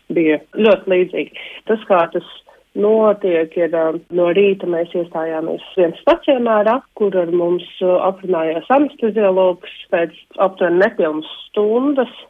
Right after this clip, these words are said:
jau, ā, devāmies uz operāciju zāli, kuras varēja būt klāt bērniņiem, ā, līdz brīdim, kamēr viņi aizmieg. Pēc tam operācijas laiks bija aptuveni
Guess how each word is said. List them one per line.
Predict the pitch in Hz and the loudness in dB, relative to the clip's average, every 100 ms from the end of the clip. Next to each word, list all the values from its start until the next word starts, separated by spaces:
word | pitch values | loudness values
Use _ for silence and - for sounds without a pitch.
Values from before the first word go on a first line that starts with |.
| - | -8
jau, | 202 185 180 170 170 | -2 0 0 0 0
ā, | 175 175 170 165 | 0 2 0 0
devāmies | 160 196 165 156 151 147 - - | 2 2 0 -2 -4 -6 -12 -12
uz | 175 175 | -8 -6
operāciju | 180 302 370 370 359 330 311 | -2 2 2 2 -2 -2 0
zāli, | 302 302 311 294 _ | 2 2 0 -2 _
kuras | - 190 185 - | -8 -6 -8 -4
varēja | 196 185 175 | -2 -2 -4
būt | 170 - | -8 -4
klāt | 185 170 | -4 -2
bērniņiem, | 190 190 180 175 170 165 165 | 0 0 0 0 0 0 -2
ā, | 165 165 165 | -2 -2 0
līdz | 185 180 | 0 4
brīdim, | 190 175 160 | 2 2 0
kamēr | 180 156 165 | 2 2 2
viņi | 240 | 2
aizmieg. | 370 370 311 240 - - - - - - _ | 2 2 0 0 -10 -20 -20 -20 -20 -20 _
Pēc | - 226 220 | -2 -2 0
tam | 285 285 | 2 4
operācijas | 247 285 254 226 190 196 196 185 180 - | 2 0 -2 -2 -4 -6 -8 -8 -8 -6
laiks | 185 208 214 | -4 -4 -4
bija | 190 202 | -4 -4
aptuveni | 202 180 | -4 -6